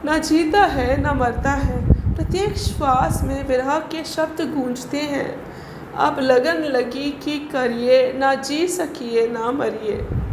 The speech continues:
तुम सुनो हमारी बैना, मोहे रात दिन नहीं चैना।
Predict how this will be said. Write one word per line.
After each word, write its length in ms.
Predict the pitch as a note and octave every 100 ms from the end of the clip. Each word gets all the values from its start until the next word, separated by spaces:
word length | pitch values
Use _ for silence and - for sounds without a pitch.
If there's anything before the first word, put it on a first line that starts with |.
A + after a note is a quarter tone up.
| - - -
तुम 160 | D4+ D#4
सुनो 400 | - D#4+ C#4 D4
हमारी 760 | F4 F4 D4 A#3 A3+ A#3 C4+ C4+
बैना, 840 | A3+ G3+ G3+ A3 A#3 A#3 C4 D4+
मोहे 360 | C#4 B3+ C4+ C4+
रात 500 | A#3+ B3+ D#4+ G4+ -
दिन 220 | B3 C#4+
नहीं 420 | C#4+ A#3 B3 D4+ D4
चैना। 480 | C4+ A#3 C4 B3